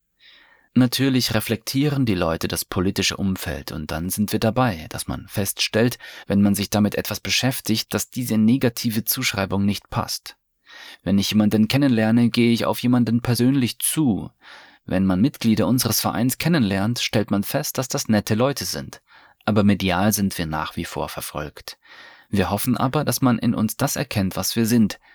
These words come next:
Menschen, die vom christlichen Menschenbild angetrieben sind und das in der Politik auch leben wollen.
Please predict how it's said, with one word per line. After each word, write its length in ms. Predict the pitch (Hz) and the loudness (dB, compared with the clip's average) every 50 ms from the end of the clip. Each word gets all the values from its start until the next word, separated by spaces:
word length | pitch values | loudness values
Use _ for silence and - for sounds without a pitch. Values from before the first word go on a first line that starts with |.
| _ _ _ | _ _ _
Menschen, 600 | - 107 104 98 104 - - - 120 135 147 139 | 0 2 2 4 4 2 2 0 0 -2 -2 -2
die 120 | - 127 120 | -2 -2 0
vom 200 | - 135 139 131 | 0 0 -2 -2
christlichen 600 | - - 113 107 - - - 104 107 - 123 113 | -2 -2 -2 -2 -2 -2 -4 -4 0 2 2 4
Menschenbild 580 | 104 95 98 98 - 98 90 78 76 65 - - | 4 4 2 0 0 -2 -4 -4 -6 -6 -6 -8
angetrieben 600 | 85 85 80 - - - - 92 87 - 82 73 | -8 -6 -8 -10 -10 -10 -8 -8 -8 -6 -4 -4
sind 280 | - 104 117 131 - | -2 0 0 0 -2
und 220 | - - - - - | -4 -6 -6 -4 -4
das 180 | 104 98 - | -4 -4 -4
in 140 | - - 107 | -2 0 0
der 80 | 113 117 | 0 0
Politik 560 | - - 120 117 117 - - 80 76 - - | 0 -2 0 0 0 0 -2 -6 -10 -6 -6
auch 200 | 101 107 - - | -6 -6 -6 -6
leben 380 | 82 82 82 78 80 82 90 82 | -6 -6 -6 -6 -6 -8 -8 -8
wollen. 340 | 76 73 - - - - | -10 -10 -12 -16 -20 -20